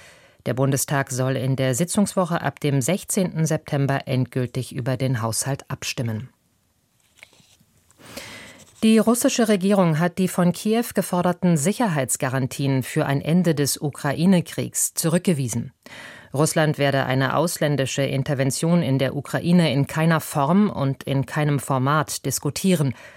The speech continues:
sagte Außenamtssprecherin Sacharowa in Wladiwostok. Sie sei inakzeptabel und stelle eine Gefahr für den europäischen Kontinent dar. Um die Sicherheitsgarantien wird es heute bei einem Treffen der sogenannten Koalition der Willigen in Paris gehen.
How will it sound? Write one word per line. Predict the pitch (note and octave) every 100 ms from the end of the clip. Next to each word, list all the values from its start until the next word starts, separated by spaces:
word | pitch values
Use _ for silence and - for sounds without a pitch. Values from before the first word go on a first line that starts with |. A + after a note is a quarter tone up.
| - _
sagte | C3 C3+ - C#3 -
Außenamtssprecherin | C3+ D3 D#3+ - C3 C#3 - C3+ C3 C3+ C3+ C3+
Sacharowa | C3+ B2+ E3+ D#3+ C#3 B2 A#2+
in | A#2 C3 A#2+
Wladiwostok. | C3 B2+ B2 C3 - C#3 - - _ - - - - _
Sie | - F3+
sei | F3 E3
inakzeptabel | F#3 G#3+ G#3 - G#3 G#3 G3+ G#3
und | E3+ -
stelle | D3 C#3+ -
eine | C3 C3
Gefahr | B2+ - C#3+ C#3
für | D3 - E3
den | E3 -
europäischen | C#3+ D#3 C#3+ B2+ - C3+
Kontinent | - B2+ A#2+ C#3 C3 A#2+ B2+
dar. | - A#2+ _ _ _ - - - - - - - -
Um | F#3+ G3+
die | G3+
Sicherheitsgarantien | F#3+ A3+ A3+ G#3 - F3 F3 E3+ G3+ A#3 G#3+
wird | G3
es | F#3 -
heute | F3+ G3
bei | F3 F3 -
einem | D3+ D#3
Treffen | - E3+ - G3 F3+
der | E3+
sogenannten | C#3 E3 E3+ D#3+ E3+ - D#3 -
Koalition | - D#3+ D#3 D#3+ - E3 D#3+ E3
der | D#3+ D3
Willigen | F#3+ F#3 C3+ A#2
in | A2+ E2 C3+ C3+
Paris | D3+ D3 E3+ -
gehen. | - A2+ A2